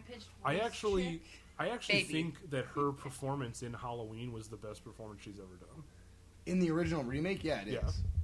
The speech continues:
Speaker 2: Because she's actually believable as that, uh, person. So
Speaker 4: In the original remake, yeah, she's good. In this one, I, I mean, maybe she's supposed to be so wooden,
Speaker 2: She
Speaker 4: but
Speaker 2: is,
Speaker 4: I don't know.
Speaker 2: 'cause she's a ghost.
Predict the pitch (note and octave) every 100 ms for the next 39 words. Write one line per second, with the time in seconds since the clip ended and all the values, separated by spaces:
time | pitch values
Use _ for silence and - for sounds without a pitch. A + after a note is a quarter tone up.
0 | - D3+ C#3+ - G3 C4 C4+ C4+ C#3+ C#3+
1 | A#2+ D#3 C3 A2 A2 A2 A2+ A2 A2 G#2
2 | G#2+ - - A#2+ G#2 G#2 - C3+ C3 F2+
3 | D3+ - - - G#3 - - - - -
4 | - - - - - - - - B2 A2
5 | A2 B2 - - - - - - - D#3
6 | D#3 D#3+ F3 F3+ F3 D#3+ D#3+ C#3 A#2 -
7 | A#2+ G#2 F#2 F#2 - - - - B2 G2+
8 | B2 G#2+ A#2+ D#3+ E3+ D3+ B2+ - - A#2+
9 | B2+ B2 B2 B2+ A#2 A#2+ A#2 A2 A2+ -
10 | C3+ C3 C#3 B2 C#3 D3 D3+ E3+ E3+ A#2
11 | G#2+ A#2+ A2 G#2+ G#2 F2+ - D3 F#3 E3
12 | B2+ C3 F#3+ C#3+ -